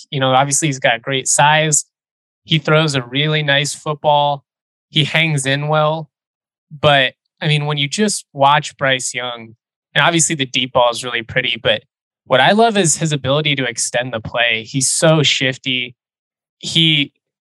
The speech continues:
he escapes well, and he's good at improvising, but he still makes good decisions. It's one of those where I, I feel like he moves much better than Tua or Mac. And both of those guys actually could slide in the pocket pretty well, but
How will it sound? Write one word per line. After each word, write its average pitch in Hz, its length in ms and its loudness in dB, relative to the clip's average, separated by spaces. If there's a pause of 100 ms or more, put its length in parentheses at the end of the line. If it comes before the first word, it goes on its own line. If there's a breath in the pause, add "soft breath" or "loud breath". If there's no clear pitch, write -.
(640)
he 185 180 0
escapes 180 600 0
well, 160 440 2
and 160 120 -6
he's 139 180 -2
good 170 160 0
at 175 160 -2
improvising, 165 720 0
but 139 80 -8
he 131 80 -4
still 160 240 -2
makes 151 240 -2
good 139 220 -4
decisions. 143 680 -2
It's 135 300 -6
one 165 140 2
of 190 100 2
those 190 260 -2
where 151 240 2
I, 147 220 2
I 147 60 2
feel 185 160 -6
like 190 160 -4
he 160 180 -2
moves 151 400 -4
much 165 260 -4
better 160 380 0 (640)
than 131 280 2
Tua 160 380 4
or 139 280 -4
Mac. 135 320 -2
And 156 100 -4
both 214 220 2
of 247 60 -10
those 180 180 -2
guys 139 260 0
actually 135 380 -4
could 123 160 -10
slide 131 400 2
in 127 80 -4
the 117 80 -10
pocket 127 420 -2
pretty 123 160 -4
well, 117 240 -2
but 120 220 -2